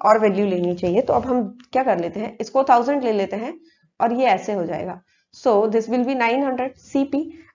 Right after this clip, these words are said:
अब क्या किया, if he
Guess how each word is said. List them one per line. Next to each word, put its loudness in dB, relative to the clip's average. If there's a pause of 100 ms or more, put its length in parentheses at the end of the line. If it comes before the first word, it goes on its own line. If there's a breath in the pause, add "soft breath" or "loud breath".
(140)
अब -6
क्या 2
किया, 0 (1700)
if -2
he 4